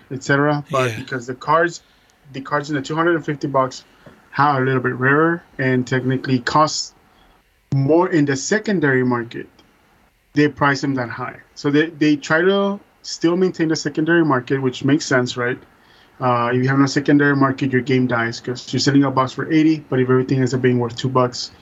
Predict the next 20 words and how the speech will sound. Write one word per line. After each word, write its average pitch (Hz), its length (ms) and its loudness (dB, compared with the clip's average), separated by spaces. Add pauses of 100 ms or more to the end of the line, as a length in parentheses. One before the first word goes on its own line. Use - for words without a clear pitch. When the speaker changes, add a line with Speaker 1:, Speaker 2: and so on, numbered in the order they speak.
(500)
Speaker 1:
you 135 120 4
crash 123 320 -2
it - 160 -12
'cause - 160 -4
it 135 180 -4
behaves 143 420 0
like 139 80 -4
a 131 60 -6
stock 131 260 -4
market. 127 340 -6
Speaker 2:
Yeah. 120 360 -8 (420)
Speaker 1:
Uh, 123 380 2 (960)
but 175 420 0 (840)
in 143 140 -6
the 147 80 -4
last 147 420 -2
year, 175 200 2
they've 139 220 -4
taken 139 400 -4
out, 127 360 0